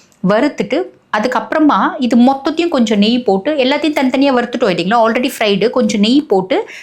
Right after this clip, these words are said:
இது எல்லாத்தையும் வறுத்துட்டு அதுல சாட் மசாலா போட்டுடணும். சாட் மசாலா, உங்களுக்கு என்னென்ன மசாலா வேணுமோ எல்லாம் போட்டுக்கோங்க, கொஞ்சம் டேஸ்டியா சாப்பிட்றதுக்கு. இதை நம்ம வந்து என்ன பண்ணணும் அப்படின்னா, ஒரு ஆறுன பின்னாடி ஒரு டப்பால போட்டு வச்சிடணும். காலையில பதினோரு மணிக்கா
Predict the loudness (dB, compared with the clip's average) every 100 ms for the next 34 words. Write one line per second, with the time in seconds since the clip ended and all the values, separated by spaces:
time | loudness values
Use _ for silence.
0 | -8 -2 0 0 0 0 0 -2 -2 0
1 | 0 -2 -2 -2 -2 -2 -2 -6 -4 -4
2 | -4 -8 -14 -20 _ -8 -6 -4 -2 -2
3 | -2 0 2 2 2 2 2 2 2 2
4 | 2 0 0 2 2 2 2 0 -2 -2
5 | 0 0 0 0 -2 -2 -2 -4 -2 -4
6 | -4 -6 -6 -6 -8 -16 -4 -2 0 0
7 | 2 2 2 2 0 0 -2 -2 -2 -2
8 | 0 2 2 2 2 2 0 0 -4 -2
9 | 0 0 0 -2 -2 -2 -2 -2 -4 -6
10 | -4 -2 0 0 -2 0 2 2 2 0
11 | 0 -2